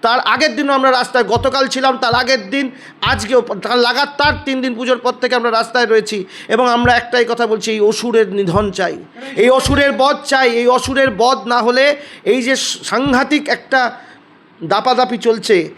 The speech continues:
এই গুন্ডামি চলছে, এই গুন্ডামি চলতে পারে না। এ আমার পশ্চিমবাংলা নয়। মানুষের জন্য কাজ করে, এটা তো আমাদের ধর্ম। এ ভারতীয় জনতা পার্টির সাংসদ, বিধায়করা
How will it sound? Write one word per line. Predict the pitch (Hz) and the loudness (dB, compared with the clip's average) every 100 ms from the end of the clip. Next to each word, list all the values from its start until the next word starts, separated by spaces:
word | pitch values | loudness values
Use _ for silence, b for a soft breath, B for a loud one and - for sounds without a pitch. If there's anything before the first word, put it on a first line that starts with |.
| - | -2
এই | 208 294 | 2 2
গুন্ডামি | 269 254 254 254 240 | 2 2 2 0 2
চলছে, | 226 208 | 0 2
এই | 214 208 | 2 2
গুন্ডামি | 202 220 220 214 | 0 0 0 2
চলতে | 214 196 202 | 0 0 0
পারে | 190 185 | 0 0
না। | 175 156 B | 0 -2 B
এ | 202 | 2
আমার | 247 247 269 247 | 2 4 2 2
পশ্চিমবাংলা | 254 - 254 254 254 254 | -2 -4 -2 0 2 2
নয়। | 240 240 185 156 - - | 2 2 0 -8 -20 -6
মানুষের | 139 190 285 294 220 | -2 0 0 -2 -4
জন্য | 294 214 | -2 -2
কাজ | 220 220 - | -2 -4 -2
করে, | 277 | -4
এটা | 302 277 | -2 -2
তো | |
আমাদের | 311 339 - - - - | -2 -4 -8 -14 -20 -6
ধর্ম। | 190 254 285 | 0 0 -2
এ | 330 | -6
ভারতীয় | 233 202 247 311 | -2 -4 -4 -6
জনতা | 262 262 277 | -6 -4 -4
পার্টির | 285 311 | -6 -8
সাংসদ, | 240 208 247 277 285 | -8 -6 -4 -4 -4
বিধায়করা | 196 202 262 269 294 | -2 2 2 0 -4